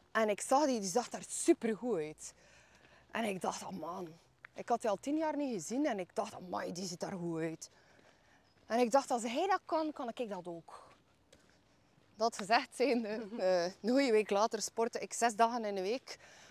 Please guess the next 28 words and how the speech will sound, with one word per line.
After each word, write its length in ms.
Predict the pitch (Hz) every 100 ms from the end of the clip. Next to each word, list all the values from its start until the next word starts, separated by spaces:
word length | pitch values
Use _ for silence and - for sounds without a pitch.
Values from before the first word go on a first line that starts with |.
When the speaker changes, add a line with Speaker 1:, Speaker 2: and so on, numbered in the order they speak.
| -
Speaker 1:
Was 140 | 202 -
ik 60 |
gestopt 320 | 214 - -
met 140 | 233 214
suiker 340 | 226 247 -
eten, 340 | 233 240 - 240
dan 120 | 240
een 60 | 220
beetje 220 | 220 214
raad 260 | 202 247
gevraagd 380 | - 208 233 233
aan 80 | 214
hem 160 | 208 240
van: 100 | 190
"Ja, 100 | 214
hoe 200 | 208 175
pak 200 | - 208
ik 120 | 202 180
dat 120 | 190
best 300 | 202 - -
aan?" 240 | 202 269
En 100 | 240
dan 240 | 214 220 214 - - - - -
met 140 | 220
mijn 120 | 202
eerste 320 | 208 247 - 247
coach, 460 | 240 254 - -
eh, 500 | 233 226 226 226 226